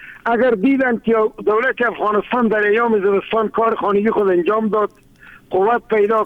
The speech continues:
کرد، یک اجماع ملی و منطقوی ایجاد کرد، وحدت ملی ایجاد شد، یقیناً پاکستان در مذاکره تلاش می‌کنه. اگر دیدن که باز همینطور ضعیف بودیم، تنان بودیم،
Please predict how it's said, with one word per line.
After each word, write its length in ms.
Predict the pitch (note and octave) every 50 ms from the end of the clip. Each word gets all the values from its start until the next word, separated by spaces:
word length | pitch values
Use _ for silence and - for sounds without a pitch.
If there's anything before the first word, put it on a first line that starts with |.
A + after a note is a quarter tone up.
| -
کرد، 240 | G#3 G#3 G3 F#3 D#3+
یک 160 | F#3 G3 F3+ F3+
اجماع 400 | G3 F3+ D3 G3 G#3 A3 A3 G#3
ملی 360 | G#3 G3 G3 F#3+ F#3+ G3 A3
و 80 | A3 G#3+
منطقوی 580 | G3 G3 F#3+ F#3 - - - F#3 F3+ F#3+ A#3
ایجاد 400 | A#3+ A3+ G3+ F#3 A3 G#3 G3 -
کرد، 220 | - G#3+ F#3+ F#3 - _ _ - - - - - -
وحدت 420 | G3 F#3 F#3 G3 A3+ A#3 G#3 -
ملی 400 | G#3 G3+ G3+ G3 F#3 F#3+ G#3 B3
ایجاد 380 | B3 A#3 G#3+ E3 A3 A3 G3+ -
شد، 240 | - - G3+ G3 - _ _ _ _ _ _ _ _
یقیناً 400 | - F#3+ G3+ - B3 B3 A#3+ A#3 A3 G3+ -
پاکستان 680 | - - - - E3+ D3+ - - G3+ G#3+ G#3+ G#3 F3+ - _ _ _ -
در 160 | F#3+ F#3 F3
مذاکره 520 | F3+ F#3+ F3 F3+ F#3 F3+ - - G3 G3+
تلاش 460 | G3 - - F#3 F#3 G3 F#3+ - - E3+
می‌کنه. 340 | D#3 C#3 - D3 C#3+ C#3+ C#3 - - - - -
اگر 240 | - B3+ A#3+ C#4 C#4
دیدن 360 | A#3 D#4+ D4+ D4 D4 C#4 B3
که 140 | - - A#3
باز 300 | G3 B3 C#4 C#4 B3 G#3
همینطور 460 | A#3+ B3+ C4 C4+ G3+ C4 C4 G#3 D#3+
ضعیف 260 | A3+ A#3+ B3+ C4+ B3 - - -
بودیم، 360 | A#3+ A3 G3 A#3 A#3 A3+ F#3+ - - -
تنان 360 | - G#3 G#3+ B3+ D4+ C4 B3 A#3
بودیم، 380 | A#3+ A3+ A3+ A3+ G#3+ A3 F#3+